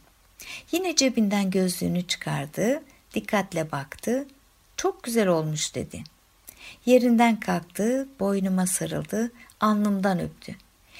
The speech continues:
"Ve bugünden itibaren burası senindir.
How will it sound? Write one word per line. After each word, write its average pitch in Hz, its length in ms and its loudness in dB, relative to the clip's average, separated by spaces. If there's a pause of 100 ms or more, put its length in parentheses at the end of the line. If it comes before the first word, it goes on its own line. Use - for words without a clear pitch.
(240)
"Ve 262 180 4
bugünden 302 560 4
itibaren 185 960 0
burası 208 360 2
senindir. 180 840 0